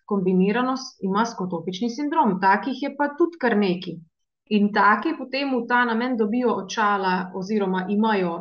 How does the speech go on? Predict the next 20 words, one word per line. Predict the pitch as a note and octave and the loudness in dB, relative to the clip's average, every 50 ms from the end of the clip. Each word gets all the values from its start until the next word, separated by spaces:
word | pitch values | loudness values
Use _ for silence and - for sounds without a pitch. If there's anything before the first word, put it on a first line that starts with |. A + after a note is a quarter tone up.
| F3 - | -10 -16
te | _ _ A3+ G3 E3+ - | _ _ 0 0 0 -2
svoja | - - - - F#3 F#3 F#3 F#3+ | -6 -10 -8 -4 -2 -2 0 0
očala | F#3+ F#3+ F#3 - G3 F#3 F3+ F3+ | -2 -4 -2 -2 -2 -2 -2 -2
za | F3+ F3+ | -4 -6
slabovidnost, | - - - F3+ F3 E3 E3 E3 G#3+ B3+ D#4 E4+ F#4 G4 F#4+ F#4+ - _ _ _ _ | -10 -10 -10 -8 -8 -8 -4 -2 -2 -2 0 0 -2 -2 -4 -8 -14 _ _ _ _
ka | _ - G3 | _ -6 -4
ne | F#3+ F#3 | -2 -2
vem, | F3+ F#3+ F#3 F3 E3 D#3+ | 0 0 0 -2 -4 -4
paroptiko | D#3+ E3+ E3+ F#3+ A3 A3 - - D4+ D4 - C#4 | -6 -6 -4 -4 -4 -4 -6 -10 -10 -6 -4 -4
ali | C4 B3+ B3 | -4 -4 -6
kaj | - C4+ C4 | -8 -10 -10
to, | B3+ C4 B3+ B3+ B3+ B3+ - - - - - _ _ _ _ | -6 -4 -4 -4 -4 -8 -14 -20 -20 -20 -20 _ _ _ _
a | _ G3 G#3 | _ 0 2
ne, | G#3 G#3+ G#3+ G#3+ G#3+ | 2 4 4 2 2
eh, | G#3+ G#3+ - G3+ G3 G3 G3 F#3+ F#3+ | 0 -2 -4 -6 -6 -4 -4 -6 -4
potem | F#3+ G#3+ G#3+ B3+ C#4 C#4 | -6 -2 0 0 0 0
se | - C#4+ | -2 -4
pa | - - A3+ | -2 2 2
v | G#3+ G#3+ G#3+ | 2 2 4
ta, | A3 A#3+ A#3+ | 4 6 6